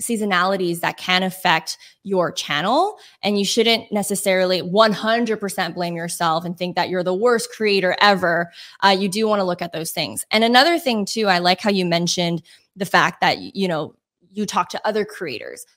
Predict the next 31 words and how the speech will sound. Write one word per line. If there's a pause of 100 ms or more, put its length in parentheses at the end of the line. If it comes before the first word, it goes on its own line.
(100)
That's
something
that
I
like
to
use
as
a
benchmark (680)
'cause, (220)
you
know,
sometimes
it's
like,
"Okay,
am
I
just
the,
am
I
the
problem?
Like,
am
I
the
one
that's